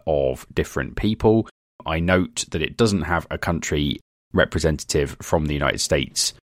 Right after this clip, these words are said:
which adds to my theory that it is based in the United States. Um, but they do have from, uh,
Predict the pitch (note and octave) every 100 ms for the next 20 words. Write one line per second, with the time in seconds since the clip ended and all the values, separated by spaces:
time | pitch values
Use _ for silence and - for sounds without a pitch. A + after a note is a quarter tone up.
0 | _ - D#2+ - - - C#2+ C2+ - -
1 | E2 C#2+ C#2 - D#2 C2+ B1+ B1 D2 B1
2 | G#1+ - D2 C#2+ C#2 D2+ D2 - C2+ C#2
3 | C2+ B1 - - - - - - - -
4 | C#2 C2 D2+ D#2+ E2 D#2 D2 C#2+ - _
5 | - - C2+ C2 C2 - - C#2